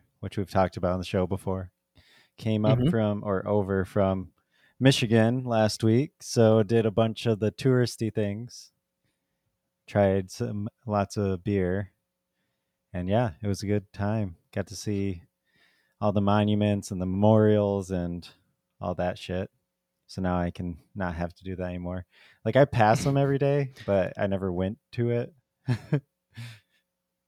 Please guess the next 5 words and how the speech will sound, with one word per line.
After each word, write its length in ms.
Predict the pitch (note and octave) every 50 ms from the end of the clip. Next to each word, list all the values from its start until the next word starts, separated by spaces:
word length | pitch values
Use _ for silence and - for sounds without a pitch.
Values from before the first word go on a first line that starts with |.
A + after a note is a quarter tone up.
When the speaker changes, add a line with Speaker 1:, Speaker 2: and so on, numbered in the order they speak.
| _ _ _ _ _ _ _ _ _ _ -
Speaker 1:
And 340 | F#2 F2 F2 F2 F2 F2+ - _ _ _ _ _ _ _ -
finally 640 | G#2+ G2 G2 F#2 F#2 F#2 F#2+ F#2+ F#2+ F#2+ F#2 F#2
went 200 | F2+ G2+ G#2+ G2
to 100 | - F2+
it. 180 | F2 F2+ F2+ -